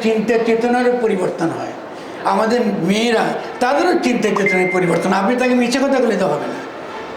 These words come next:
আপনি তো ধর্ম সম্পর্কে বাজে কথা বলে তো হবে না। ইসলাম বলতে ঘরের মধ্যে থাকতে, ইসলাম কখনো ঘরের মধ্যে থাকতে পারেনি, এই তর্ক তো উঠবে। কিন্তু তারা গায়ের জোরে, সংখ্যার জোরে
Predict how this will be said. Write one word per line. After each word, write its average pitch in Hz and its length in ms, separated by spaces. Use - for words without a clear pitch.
আপনি 190 180
তো 240 60
ধর্ম 214 280
সম্পর্কে 247 420
বাজে 226 280
কথা 254 220
বলে 247 180
তো 226 100
হবে 226 120
না। 208 200
ইসলাম 240 240
বলতে 226 200
ঘরের 220 240
মধ্যে 214 200
থাকতে, 214 320
ইসলাম 220 240
কখনো 214 220
ঘরের 190 200
মধ্যে 185 180
থাকতে 180 200
পারেনি, 104 380
এই 247 120
তর্ক 247 180
তো 254 60
উঠবে। 190 260
কিন্তু 240 240
তারা 247 180
গায়ের 220 460
জোরে, 240 240
সংখ্যার 247 500
জোরে 220 320